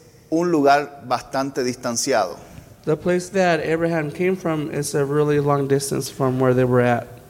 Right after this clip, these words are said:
Speaker 1: Para que tengas una idea, Abraham, donde nació y su familia están, estaban en el área que se conoce como Mesopotamia.
Speaker 2: Where Abraham, uh, was born, he was born in Mesopotamia.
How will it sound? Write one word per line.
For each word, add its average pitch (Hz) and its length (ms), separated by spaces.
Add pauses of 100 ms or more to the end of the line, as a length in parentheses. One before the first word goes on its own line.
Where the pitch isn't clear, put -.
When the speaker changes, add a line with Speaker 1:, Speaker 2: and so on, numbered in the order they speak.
(220)
Speaker 1:
Para 147 200
que 151 100
tengas 196 420
una 190 240
idea, 117 520 (960)
Abraham, 147 680
donde 135 280
nació 143 480
y 160 40
su 139 140
familia 139 420
están, 127 520 (320)
estaban 160 460
en 147 80
el 127 200
área 143 320
que 131 80
se 117 160
conoce 127 380
como 117 200
Mesopotamia. 113 920 (580)
Speaker 2:
Where 147 480
Abraham, 175 680 (360)
uh, 143 160
was 139 180
born, 147 280
he 160 40
was 156 160
born 160 160
in 156 80
Mesopotamia. 139 880